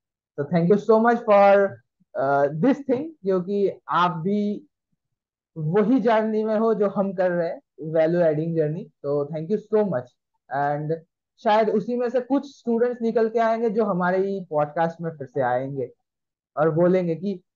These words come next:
"उस time पे मैंने step लिया था, इसलिए आज मैं इधर हूँ।" तो बहुत ही बढ़िया चीज होगा सबके लिए। तो आप क्या value अपने students को दे रहे हैं जिससे उनके life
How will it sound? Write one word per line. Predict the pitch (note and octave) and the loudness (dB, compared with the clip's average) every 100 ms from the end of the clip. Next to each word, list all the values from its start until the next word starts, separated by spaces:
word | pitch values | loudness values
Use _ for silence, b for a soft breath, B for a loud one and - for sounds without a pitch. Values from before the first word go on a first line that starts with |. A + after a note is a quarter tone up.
| _ - | _ -8
"उस | F3 | -4
time | A3 A3+ | -2 -2
पे | A3 | -2
मैंने | G#3+ G#3 A3 | -2 -4 -4
step | A3 G3+ | -4 -2
लिया | G#3 A3 A3 | 0 0 0
था, | A#3 C4+ - | -2 -4 -2
इसलिए | F3 F3+ G3+ G#3+ G#3 C#3 | -6 -4 -2 -2 -4 -2
आज | D3 D3+ | -2 0
मैं | D3+ C#3 | -2 -2
इधर | C3+ C3 | -2 -4
हूँ।" | B2 C3 | -8 -6
तो | E3 E3 D3 - - | -2 0 0 -4 -14
बहुत | D3 D3 D3+ | -10 -8 -6
ही | |
बढ़िया | D3 C#3 C#3 | -4 -2 -2
चीज | C#3 C#3+ | -2 -4
होगा | C#3 B2+ B2 _ | -4 -6 -8 _
सबके | E3+ D#3 D3 | -8 -8 -8
लिए। | B2+ A#2+ | -6 -8
तो | - _ _ G3+ - - E3 | -10 _ _ -4 -4 -8 -2
आप | A#3 C4 - - | -2 -2 -10 -4
क्या | A#3 C4 | -2 0
value | A3+ A#3 A3+ B3+ B3+ - | 0 0 0 -2 -6 -4
अपने | F#3 F#3 A3+ | -6 -4 -8
students | A3+ - G3+ G3 G#3+ G#3+ | -8 -6 -4 -2 -4 0
को | A#3+ | 0
दे | F#3+ F3+ G#3 G3+ | 2 2 2 2
रहे | D#3+ | 2
हैं | F#3 F3 | 0 -2
जिससे | F3+ F3+ - A#3 | -4 -6 -6 -4
उनके | - F#3 F3 F#3 | -2 -4 -4 -4
life | G#3 D#3 D3 F3 | -2 -2 -4 -6